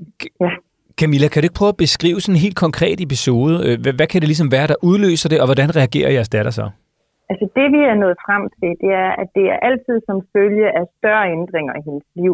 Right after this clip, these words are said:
Speaker 2: at de her perioder kommer. Det kan være ændret rytme, øh, nu har der været nedlukning, øh, det kan også være ferier. Øh, det kan være lillebror, da han kom til. Det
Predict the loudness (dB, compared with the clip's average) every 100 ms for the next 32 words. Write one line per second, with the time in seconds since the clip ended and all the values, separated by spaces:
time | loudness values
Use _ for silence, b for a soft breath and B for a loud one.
0 | 0 -2 -4 -4 -6 -6 -2 0 -2 -4
1 | -6 -8 -4 -4 -2 -4 -2 -4 -6 -2
2 | 0 0 -4 -8 0 0 0 0 -2 -2
3 | b b b -6 -4 0 0 0 -2 -2
4 | 0 2 2 0 0 -4 -6 -6 -4 -2
5 | -2 -2 -2 -2 -2 -6 -2 0 2 0
6 | -2 -8 b b b -4 0 2 2 0
7 | -2 -4 -4 -2 0 0 -2 -2 0 0
8 | 0 0 0 0 -2 -6 -4 -4 -4 -8
9 | -4 -4 -4